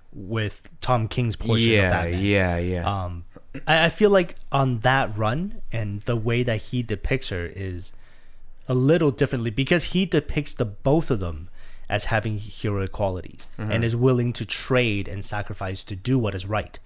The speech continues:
Speaker 1: right? And they went and get, um, and, and gotten their powers
Speaker 2: Mm-hmm.
Speaker 1: because they wanted to do what's right.
Speaker 2: Yeah.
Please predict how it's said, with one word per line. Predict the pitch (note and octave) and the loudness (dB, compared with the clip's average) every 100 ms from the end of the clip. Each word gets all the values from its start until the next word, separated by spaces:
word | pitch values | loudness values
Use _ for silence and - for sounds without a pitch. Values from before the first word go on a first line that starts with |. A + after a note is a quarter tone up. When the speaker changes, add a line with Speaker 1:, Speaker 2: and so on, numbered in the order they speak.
| - - - - | -18 -20 -16 -4
Speaker 1:
right? | F#2+ G#2+ - - - | -2 -2 -8 -20 -8
And | A2+ A2+ G#2 F2+ - - - - | -2 0 0 -4 -8 -14 -6 2
they | D3+ | 4
went | D#3+ C#3 C3 B2 | 6 4 4 2
and | B2 A2+ G#2+ | -2 -4 -2
get, | B2+ A#2+ - - - - - - - - - - - - | 2 2 0 -6 -10 -18 -20 -20 -20 -20 -20 -20 -20 -10
um, | B2 G#2+ F#2+ F2+ - | -4 -2 -4 -8 -10
and, | B2 A2+ G#2+ | -6 -6 -6
and | - C3 | -4 -2
gotten | B2 C3+ C#3 B2+ | 4 4 4 2
their | A#2+ A2+ | 2 2
powers | - C#3 C3 G2 - - - - | 2 4 4 4 4 2 0 0
Speaker 2:
Mm-hmm. | - | 0
Speaker 1:
because | G#2 A2+ G#2+ | 2 2 2
they | G#2 | 0
wanted | G2 A2 A#2+ A#2+ G#2 | -2 0 2 2 -2
to | G2+ | -4
do | F2+ G2+ | -4 -4
what's | F2 - | -4 -6
right. | G#2+ D#2 | -6 -4
Speaker 2:
Yeah. | G#2 G2+ | -2 -2